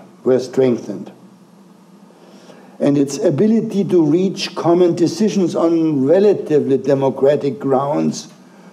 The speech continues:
was improved by upgrading the role of the Parliament in the Treaty of Maastricht, nineteen ninety-two,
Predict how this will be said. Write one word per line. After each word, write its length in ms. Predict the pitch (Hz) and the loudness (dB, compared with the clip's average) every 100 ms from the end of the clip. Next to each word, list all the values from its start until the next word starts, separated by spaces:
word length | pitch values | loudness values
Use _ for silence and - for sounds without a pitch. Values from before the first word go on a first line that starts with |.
| - - - - | -20 -20 -20 0
was 240 | 135 135 | 0 2
improved 800 | 147 143 - 113 92 - - - - - _ - | 0 -2 -2 -2 -2 -8 -18 -20 -20 -20 _ -20
by 720 | 127 131 131 131 131 131 131 127 - - - | -2 0 2 2 2 4 2 0 -10 -18 -4
upgrading 880 | - - 156 135 117 110 101 82 - - _ - - - - _ | -4 -4 -2 2 2 0 -2 -8 -14 -20 _ -20 -20 -20 -20 _
the 120 | 135 | 0
role 580 | 123 123 110 110 107 113 | 2 4 4 2 2 -2
of 140 | 104 | -2
the 80 | 117 | -4
Parliament 760 | - 110 98 95 90 85 82 - - - - _ - | -2 -2 0 -4 -6 -8 -14 -16 -20 -20 -20 _ -6
in 180 | 123 117 | 0 0
the 80 | 104 | 0
Treaty 480 | - 113 104 107 | 0 0 0 -2
of 320 | 95 78 - 123 | -4 -6 -12 -8
Maastricht, 680 | 110 95 - - 95 - | -6 -6 -10 -8 -8 -8
nineteen 380 | 113 92 87 101 | -12 -12 -12 -12
ninety-two, 560 | 92 95 95 101 90 | -10 -12 -12 -12 -14